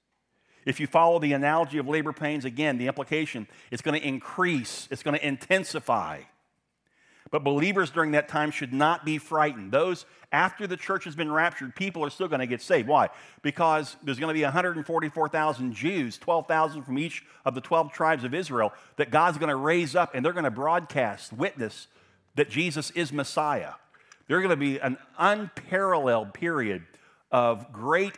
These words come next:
outpouring of God of his salvation message and a response unlike anything we've ever experienced. And, and, but I'm telling you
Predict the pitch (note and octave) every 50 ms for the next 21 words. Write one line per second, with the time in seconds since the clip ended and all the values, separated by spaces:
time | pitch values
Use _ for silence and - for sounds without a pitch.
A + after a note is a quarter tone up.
0 | - D3 D#3+ E3 E3 - - - - D#3+ D#3 D3+ D3+ D3 D3 D3+ - - B2 G#2
1 | F#2+ F#2+ A#2+ C3+ D3 D3 D3 D3 D3 C#3 C3+ - - _ _ _ _ _ _ -
2 | A#2 A2+ G#2+ B2 A#2+ - - - C3 A#2+ A#2 A#2 C3 D#3 - - D3 C#3 C3+ C3+
3 | C3 B2+ - C3+ B2 B2+ - - _ - - _ _ _ - B2+ C3 B2 A#2+ A#2+
4 | A2+ - - - D3+ C#3+ C#3+ D3+ D3 - - C3+ B2 C3 B2 A#2 - C3+ C3 C3
5 | A#2+ B2+ B2 A2 G#2+ B2+ B2 G#2+ G#2+ F#2 G2 G2 F#2 - - - A#2+ A2 G2 D2+
6 | C#2 - - - - _ _ _ _ _ _ _ _ _ _ _ _ _ _ _
7 | _ _ _ - _ _ - - - - C3+ C#3+ - D3+ C#3+ D3 C3+ C#3 - D3
8 | - - F#3+ F#3 F#3+ E3+ C#3+ B2 A#2+ A2+ A2